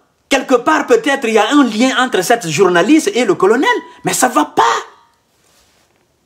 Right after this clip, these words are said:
Ça va pas. Mais si vous n'avez rien à dire, le mieux pour vous, c'est de vous taire.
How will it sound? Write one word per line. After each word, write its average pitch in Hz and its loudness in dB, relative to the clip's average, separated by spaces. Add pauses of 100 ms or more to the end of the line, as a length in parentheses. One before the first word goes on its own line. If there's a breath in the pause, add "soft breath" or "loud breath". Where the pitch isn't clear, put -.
(300)
Ça 302 -2
va 302 -4
pas. - -6 (1400)
Mais 160 -12
si - -2
vous 302 0
n'avez 240 0
rien 254 2
à 156 -2
dire, 160 -4 (100)
le 302 2
mieux 392 2
pour - -4
vous, 285 0
c'est 202 0
de 175 -2
vous 156 -2
taire. 302 -4